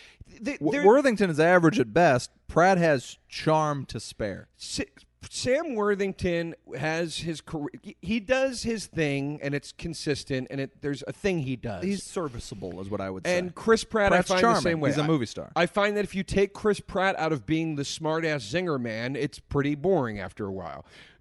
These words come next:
Speaker 2: Yeah.
Speaker 1: So anyway,
Speaker 2: And
Speaker 1: whatever.
Speaker 2: even he was the smart-ass zinger man in this,
Speaker 1: Of
Speaker 2: and it was pretty
Speaker 1: course.
Speaker 2: fucking boring.
Speaker 1: Uh, so my point is, is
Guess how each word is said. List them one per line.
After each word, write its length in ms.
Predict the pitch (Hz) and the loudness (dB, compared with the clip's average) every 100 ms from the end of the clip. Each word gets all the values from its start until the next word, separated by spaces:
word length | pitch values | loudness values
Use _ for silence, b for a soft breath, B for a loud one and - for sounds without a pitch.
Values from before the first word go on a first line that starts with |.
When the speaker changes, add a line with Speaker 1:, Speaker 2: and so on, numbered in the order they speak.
| _ - | _ -10
Speaker 2:
Yeah. 180 | 143 123 | -2 0
Speaker 1:
So 220 | 92 180 | 2 2
anyway, 380 | 196 131 92 73 b b b _ _ - 156 | 2 0 -4 -10 b b b _ _ -12 0
Speaker 2:
And 100 | 165 | 6
Speaker 1:
whatever. 220 | 240 180 | 6 6
Speaker 2:
even 120 | 160 147 | 2 0
he 100 | 151 | 2
was 280 | 147 147 147 | 6 6 4
the 100 | 120 | 0
smart-ass 400 | - 120 113 107 | -2 0 0 -2
zinger 220 | 113 113 | -6 -6
man 160 | 104 98 | -6 -6
in 80 | 113 | -4
this, 180 | 104 | -2
Speaker 1:
Of 60 | 202 | -2
Speaker 2:
and 80 | 104 | -2
it 40 | |
was 120 | 277 | 2
pretty 240 | 240 127 117 | 2 2 0
Speaker 1:
course. 60 | |
Speaker 2:
fucking 240 | 117 104 98 | -2 -4 -4
boring. 360 | 104 90 120 - _ _ | -4 -6 -10 -18 _ _
Speaker 1:
Uh, 60 | - - 170 | -8 -8 -4
so 120 | 202 | 0
my 140 | 202 | 0
point 320 | - 226 233 | 2 0 2
is, 240 | 233 208 151 | 0 0 -2
is 240 | 151 135 | -2 -4